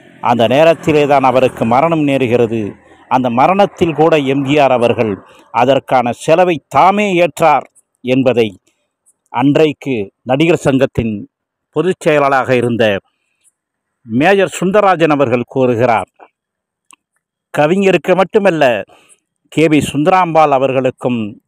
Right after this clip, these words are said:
அவருடைய இறுதிச் சடங்கிற்கான தொகையை கொடுத்தவர் எம் ஜி ஆர் அவர்கள். அதுவும் அவருடைய தனிப்பட்ட முறையிலே அவருடைய கட்சி நிதியாக அதை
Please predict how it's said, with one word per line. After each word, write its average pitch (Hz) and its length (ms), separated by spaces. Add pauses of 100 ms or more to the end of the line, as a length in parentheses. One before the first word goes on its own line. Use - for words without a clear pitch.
(140)
அவருடைய 123 520
இறுதிச் 175 340
சடங்கிற்கான 127 640 (100)
தொகையை 123 520
கொடுத்தவர் 135 640 (800)
எம் 160 300
ஜி 180 200
ஆர் 165 160
அவர்கள். 123 520
அதுவும் 147 480
அவருடைய 127 500 (100)
தனிப்பட்ட 165 600
முறையிலே 135 440
அவருடைய 117 400
கட்சி - 280
நிதியாக 123 460
அதை 101 220